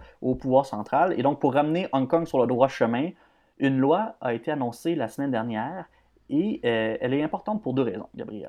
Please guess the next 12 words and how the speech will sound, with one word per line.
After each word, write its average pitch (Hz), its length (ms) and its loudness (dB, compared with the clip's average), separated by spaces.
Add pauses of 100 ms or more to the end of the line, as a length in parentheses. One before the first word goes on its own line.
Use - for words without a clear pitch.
(100)
Premièrement, 160 580 0
euh, 120 360 4
la 120 160 4
forme, 151 560 0 (400)
euh, 110 300 0
c'est 135 260 -4
à 127 100 6
Pékin 160 380 -4 (160)
qu'elle 120 220 0
a 113 80 4
été 117 160 -2
annoncée, 127 600 -2